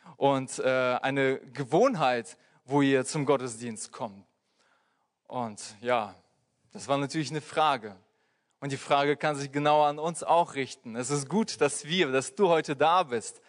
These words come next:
Und ich glaube, diejenigen, die nicht da sind, verpassen etwas.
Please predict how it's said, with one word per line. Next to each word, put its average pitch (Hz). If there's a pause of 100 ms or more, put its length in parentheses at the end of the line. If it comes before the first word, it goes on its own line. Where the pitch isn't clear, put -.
(580)
Und 135
ich 127
glaube, 156
diejenigen, 165
die 160
nicht 156
da 165
sind, 156
verpassen 180
etwas. 147